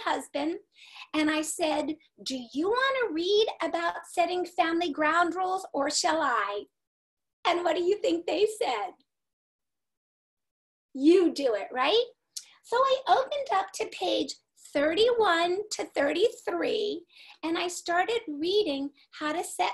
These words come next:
family ground rules. And then I took these educator virtues cards and I threw them across the table 'cause I was in amygdala hijack, was not happy with them.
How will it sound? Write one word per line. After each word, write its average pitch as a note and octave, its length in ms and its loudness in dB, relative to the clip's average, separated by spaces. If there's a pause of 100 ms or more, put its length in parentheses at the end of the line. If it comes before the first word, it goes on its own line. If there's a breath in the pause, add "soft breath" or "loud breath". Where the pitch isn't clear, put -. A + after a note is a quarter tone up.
(140)
family C#4+ 420 -4
ground F4 440 -2
rules. G3 340 -10 (760)
And E4+ 220 -8
then G4+ 380 -4 (760)
I E4 140 0
took - 380 -4
these G4 240 4 (120)
educator F4+ 760 0
virtues C#4 500 -2
cards A3+ 580 -4 (320 soft breath)
and F4+ 140 2
I F4+ 200 2 (360)
threw F#4+ 460 4
them C#4+ 360 2
across C4 420 0 (120)
the C#4+ 80 0
table C4+ 640 -2 (640)
'cause C#4+ 140 -6
I D4 120 4
was D4 220 2
in D4 380 2 (120)
amygdala D#4 640 4
hijack, A#3+ 680 0 (440)
was B3+ 160 -4
not C4+ 420 2
happy B3 400 -2
with A3 240 -2
them. G3+ 320 -6